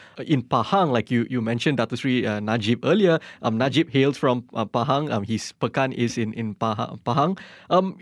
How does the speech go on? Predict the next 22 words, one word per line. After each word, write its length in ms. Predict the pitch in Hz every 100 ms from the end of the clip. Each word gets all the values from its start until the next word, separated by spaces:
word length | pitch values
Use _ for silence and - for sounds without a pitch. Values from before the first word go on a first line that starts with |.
| -
the, 140 | 170 190
you 440 | 190 123 147 202
said 240 | 190 269
that, 180 | 202 175
uh, 460 | - 135 - 120 -
in, 320 | 175 185 165
there 140 | 147 156
was 100 | 151
still 180 | 247 254
some 280 | 160 117
decent 420 | 101 160 - 190 165
support 540 | 139 - - 208 -
towards, 380 | 143 135 127 -
uh, 80 | 110
Barisan 460 | 117 120 123 131
Nasional 360 | 113 - 127 -
among 300 | 117 123 170
the 140 | 156
Indian 200 | 131 131
community 380 | 123 117 117 123
in 120 | 107
Pahang 480 | 101 110 160 170 170